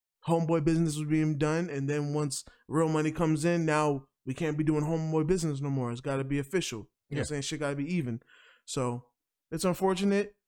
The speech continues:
Speaker 1: The show's still running though. I think it's just running with the remaining people, which is, um, um, the, uh, I hate to say it, but is it Mecca? Mecca, who's the, you know, the, the A and R guy,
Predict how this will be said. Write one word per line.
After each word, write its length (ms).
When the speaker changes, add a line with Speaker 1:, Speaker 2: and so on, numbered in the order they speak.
Speaker 1:
The 80
show's 260
still 200
running 340
though. 340
I 100
think 160
it's 100
just 160
running 340
with 140
the 80
remaining 420
people, 300
which 200
is, 120
um, 260
um, 460
the, 100
uh, 400
I 60
hate 160
to 60
say 220
it, 80
but 120
is 100
it 80
Mecca? 380
Mecca, 500
who's 200
the, 120
you 100
know, 160
the, 260
the 180
A 120
and 100
R 160
guy, 440